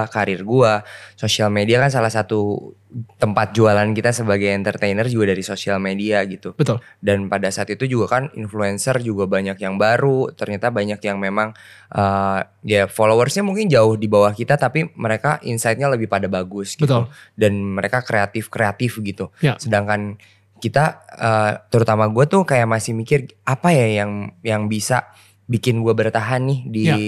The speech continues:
Speaker 1: dunia entertain dan di persosial mediaan ini?"
Speaker 2: Ya.
Speaker 1: Sempet juga, sempet udah hopeless, sempet kayak bingung. Udah bikin konten, misalnya O O T D udah dicobain,
Speaker 2: Hmm.
Speaker 1: udah beli baju yang bagus,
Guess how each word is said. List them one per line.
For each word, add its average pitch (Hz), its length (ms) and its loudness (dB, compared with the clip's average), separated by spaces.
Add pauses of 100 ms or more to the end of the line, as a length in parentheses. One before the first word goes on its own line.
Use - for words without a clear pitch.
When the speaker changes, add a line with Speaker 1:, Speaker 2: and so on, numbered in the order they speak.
(120)
Speaker 1:
dunia 104 500 -2
entertain 107 460 0
dan 110 160 4
di 104 80 -2
persosial 107 560 -4
mediaan 104 480 0
ini?" 131 240 0
Speaker 2:
Ya. 143 240 0
Speaker 1:
Sempet 143 400 -2
juga, 202 240 -2
sempet 185 180 -4
udah 147 220 2
hopeless, 127 400 0
sempet 127 240 -2
kayak 113 240 0
bingung. 123 480 -2 (320)
Udah 98 160 -2
bikin 98 340 -4
konten, 101 640 0 (280)
misalnya 101 520 0
O 101 160 4
O - 40 6
T 165 200 2
D 165 160 2
udah 131 160 4
dicobain, 104 720 2
Speaker 2:
Hmm. 143 400 6
Speaker 1:
udah 104 80 2
beli 104 180 0
baju 104 240 2
yang 107 220 4
bagus, 147 640 4